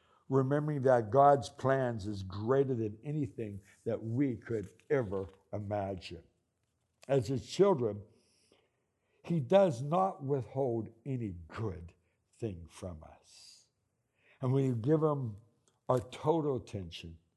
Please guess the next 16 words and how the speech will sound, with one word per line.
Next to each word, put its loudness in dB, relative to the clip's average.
when 2
we 2
are 2
faithful -6
in -8
our -4
prayer, -12
constant -10
in -8
our -8
prayer, -12
we 2
will 2
begin -2
to -8
discover -10